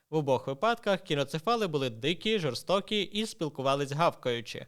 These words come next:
Середньовічні мапи регулярно розміщували писоголових людей на околицях відомого світу,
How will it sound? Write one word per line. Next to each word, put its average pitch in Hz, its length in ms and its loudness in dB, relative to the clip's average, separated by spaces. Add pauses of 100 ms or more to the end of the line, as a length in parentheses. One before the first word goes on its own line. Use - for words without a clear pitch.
(160)
Середньовічні 151 800 2
мапи 214 480 2
регулярно 190 580 4
розміщували 170 640 2
писоголових 147 680 2
людей 202 320 2
на 160 140 2
околицях 156 560 2
відомого 147 380 0
світу, 226 480 -4